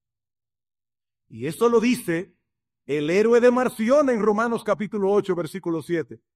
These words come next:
¿Qué dice el apóstol Pablo en Romanos ocho siete? Dice el apóstol Pablo, "Por cuanto los designios de la carne son enemistad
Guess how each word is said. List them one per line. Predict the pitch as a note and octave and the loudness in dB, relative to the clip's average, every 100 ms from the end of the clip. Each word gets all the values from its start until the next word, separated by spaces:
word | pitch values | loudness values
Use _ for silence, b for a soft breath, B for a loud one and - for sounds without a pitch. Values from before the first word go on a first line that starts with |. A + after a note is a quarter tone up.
| _ _ | _ _
¿Qué | A#3 | -4
dice | B3+ C4+ B3+ | -2 -2 -2
el | |
apóstol | A3 - A#3 - F#3+ | -2 -2 -4 -2 -4
Pablo | D3 G#3 F3+ | -2 -4 -4
en | D#3+ | -4
Romanos | F3 F3+ E3 | -4 -4 -4
ocho | G#3+ D#3+ | -6 -6
siete? | D#3 D#3 A#2 G#2+ _ _ _ _ _ _ _ _ _ _ _ _ _ _ _ _ _ _ _ | -4 -6 -6 -14 _ _ _ _ _ _ _ _ _ _ _ _ _ _ _ _ _ _ _
Dice | C#3 G3 A3 | -6 -2 2
el | G#3+ | 2
apóstol | F#3+ A3 - G#3+ G3 | 2 0 2 0 2
Pablo, | G#3+ A3+ A3 G#3+ | 4 4 4 2
"Por | G#3 G3 | 2 0
cuanto | G#3 A3 G3+ G#3 | 2 2 2 -2
los | G#3 D#3+ | -2 -2
designios | D3+ F#3+ - - C#4+ D4 C#4 C4+ A#3+ D#3+ | -2 -4 -4 -8 -8 -6 -6 -2 -2 -2
de | G3+ | -2
la | F3+ - | -2 -2
carne | F#3+ A3 A3 G#3 G#3 G3+ _ _ _ | 4 4 4 0 -2 -6 _ _ _
son | - - A3+ B3 C4 B3+ A3+ - | -20 -8 0 4 4 0 -8 -6
enemistad | A3+ A#3 A3 A3 A3 G3+ F#3+ - _ - A3 A3 A3+ | -2 -2 -4 -4 -4 -4 -6 -8 _ -4 2 4 2